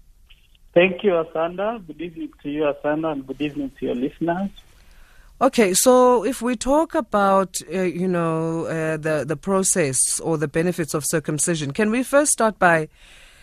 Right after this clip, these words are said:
Speaker 2: uh, uh, alleviating or addressing the myths that still exist around circumcision a-, and what happens there? Let's talk about H I V transmission and circumcision. What is the link?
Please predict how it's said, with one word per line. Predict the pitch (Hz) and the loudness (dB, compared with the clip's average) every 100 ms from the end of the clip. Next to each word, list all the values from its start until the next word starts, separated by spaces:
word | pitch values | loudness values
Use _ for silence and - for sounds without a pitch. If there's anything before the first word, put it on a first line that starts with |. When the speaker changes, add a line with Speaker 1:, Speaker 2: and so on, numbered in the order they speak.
| _ - | _ -4
Speaker 2:
uh, | 170 160 - | -2 -2 2
uh, | 180 170 - | 4 4 4
alleviating | 180 190 202 214 165 143 165 147 | 2 2 2 2 2 2 -2 0
or | 165 147 | 0 0
addressing | 147 170 175 202 175 | 0 2 2 2 2
the | 160 | 4
myths | 190 226 - - | 4 2 0 -6
that | - 156 | -6 -4
still | - - 277 | -4 -2 0
exist | 233 147 139 139 - | 0 0 -4 -4 -2
around | 139 143 143 143 139 226 | 0 2 2 2 -2 -4
circumcision | - 151 147 135 156 135 139 135 - - - - | -4 -4 -4 -2 -2 -2 -2 -4 -6 -20 -14 -8
a-, | 160 | -4
and | 151 147 | 0 2
what | 147 | 2
happens | 143 156 165 139 - | 2 0 0 -2 -2
there? | 131 | -2
Let's | 143 262 | 0 2
talk | 311 294 | 2 2
about | 226 220 | 4 4
H | 147 190 196 | 2 0 2
I | 165 | 0
V | 156 | 0
transmission | 147 156 139 147 160 143 | -2 -2 -2 -4 -2 -2
and | 131 | -2
circumcision. | 156 143 139 151 135 135 | -2 -2 -2 -2 -2 0
What | 170 196 | 0 0
is | 202 | 0
the | 196 | -2
link? | 151 120 - | -2 -4 -12